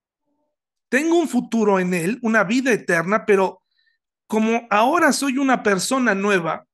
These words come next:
tengo pensamientos diferentes, ¿sí? Tengo momentos difíciles, luchas, pero ya no puedo ser el mismo.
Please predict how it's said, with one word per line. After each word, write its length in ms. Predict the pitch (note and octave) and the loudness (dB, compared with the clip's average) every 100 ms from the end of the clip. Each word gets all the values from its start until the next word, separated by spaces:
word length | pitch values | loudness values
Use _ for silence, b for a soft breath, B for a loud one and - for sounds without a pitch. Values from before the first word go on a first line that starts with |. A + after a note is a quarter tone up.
| _ _ _ _ | _ _ _ _
tengo 400 | B3+ D#4+ E4+ A3+ | -2 0 -2 0
pensamientos 800 | G3+ G3 G3 G3 A#3 C#4+ A#3 E3+ | 0 0 -2 -2 -4 -2 -4 -4
diferentes, 640 | F#3 F3+ D3+ C#3 C#3 C#3 - | -4 -4 -6 -6 -12 -12 -4
¿sí? 280 | C#4 E4+ E4+ | -2 -2 -2
Tengo 240 | A#3+ A#3+ | -2 2
momentos 520 | G3+ F3 F#3+ F#3 F#3+ | 0 2 -2 -2 -4
difíciles, 680 | D#3 E3 A3 A#3 A#3 F#3+ C#3+ | -4 -4 -4 -2 -2 -4 -2
luchas, 560 | G3+ A3+ A#3 A3+ G#3+ - b b b b b | 0 0 0 0 -2 -8 b b b b b
pero 140 | E3+ | -8
ya 140 | A3 B3+ | -4 -2
no 220 | C#4+ C#4 | -2 -2
puedo 340 | A#3 C#4 C4 | -2 0 0
ser 260 | - A3 G#3+ | 0 2 2
el 140 | F#3+ | 0
mismo. 720 | F3+ A3 C4+ A#3+ F3+ - - | -2 -2 -2 -2 -6 -8 -18